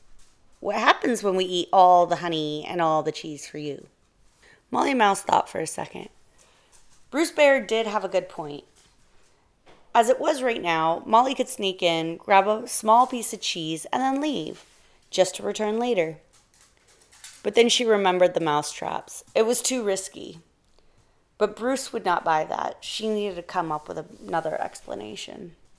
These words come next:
"The bees will still be there," was her response. "They will continue to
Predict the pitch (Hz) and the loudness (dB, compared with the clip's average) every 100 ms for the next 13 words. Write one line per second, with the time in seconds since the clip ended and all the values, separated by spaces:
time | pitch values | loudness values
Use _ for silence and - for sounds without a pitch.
0 | _ _ _ - - 160 160 - 160 180 | _ _ _ -20 -14 -4 -4 -4 -8 -8
1 | 208 262 - 247 185 180 165 170 208 - | -4 -4 -2 -2 -2 -2 0 0 -2 -14
2 | _ - - 160 143 - - - - - | _ -14 -8 -8 -8 -12 -14 -14 -14 -18
3 | - _ _ _ _ _ _ _ - 196 | -20 _ _ _ _ _ _ _ 0 2
4 | 202 202 220 214 185 180 185 | 4 0 -4 -6 -8 -6 -6